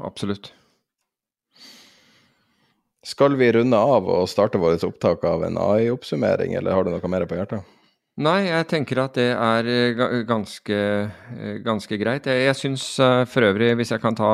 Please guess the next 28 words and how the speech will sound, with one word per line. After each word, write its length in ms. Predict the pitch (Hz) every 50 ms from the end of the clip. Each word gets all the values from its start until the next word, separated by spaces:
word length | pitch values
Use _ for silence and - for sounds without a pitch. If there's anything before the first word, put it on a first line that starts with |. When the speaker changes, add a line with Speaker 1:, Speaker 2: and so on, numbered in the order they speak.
| 110 117 117
Speaker 1:
ukens 320 | 101 - - 90 90 -
sitat 320 | 110 101 - 101 98 98
som 160 | - 110 98 92
jeg 300 | 80 82 92 95 98 101
hadde 220 | 101 104 101 101 -
funnet 220 | 113 104 101 110 120
ut, 120 | 120 113 107
og, 240 | 110 110 107 101 98
og 220 | 98 107 107 101
det 400 | 101 90 95 101 107 107 110 107
kommer 320 | 107 - 101 90 92 101 98
da 140 | 95 90 95
fra 220 | - - 95 90 98 104
Statkraft, 640 | 101 - - 95 85 - - - 117 123 123 - -
og 140 | 104 101 95
var 240 | 92 95 98 98 98 - _ - - - - - - - - - - - _ _ _
da 160 | - 107 110 113 113
gitt 160 | 107 101 - - -
til 80 | 117 113 110
D 80 | 131 123 113
N, 160 | 131 185 175
hvor 160 | 143 135 131 135
de 60 | 131
sier 220 | - 135 117 117 131
at 100 | 127 135
mye 320 | 135 139 131 107 107 117
av 80 | 127 - -
handelen 580 | 92 92 95 104 120 131 143 - 135 147 156